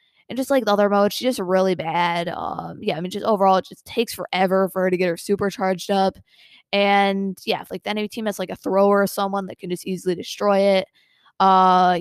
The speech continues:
yeah, you're in very big trouble. So, yeah, Penny, just a really bad option right now. I like her more than Jessie, but I still do think that she's the worst super rare in the game. So next up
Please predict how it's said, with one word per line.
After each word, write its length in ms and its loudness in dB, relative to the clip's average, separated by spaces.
yeah, 140 0
you're 220 -4
in 340 -8
very 280 0
big 180 -2
trouble. 480 0
So, 140 -6
yeah, 200 -2
Penny, 520 -4
just 160 -16
a 40 -6
really 200 2
bad 160 0
option 340 -2
right 120 -2
now. 340 0
I 100 2
like 180 -4
her 80 -2
more 160 -2
than 180 -4
Jessie, 460 -2
but 140 -4
I 40 -6
still 260 2
do 140 -4
think 280 -10
that 120 -10
she's 200 -8
the 100 -4
worst 340 -6
super 240 -6
rare 360 -6
in 200 -8
the 80 -2
game. 220 -14
So 200 0
next 300 0
up 240 2